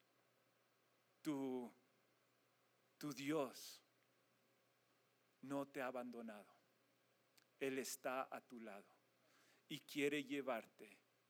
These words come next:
del prisión al palacio.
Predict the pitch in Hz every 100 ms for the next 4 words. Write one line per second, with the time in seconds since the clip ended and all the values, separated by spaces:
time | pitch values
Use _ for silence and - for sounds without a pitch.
0 | _ _ _ _ _ _ _ _ - 123
1 | 117 104 - _ _ _ - 123 - -
2 | 135 135 135 139 - _ - 123 - 127
3 | 117 101 - 120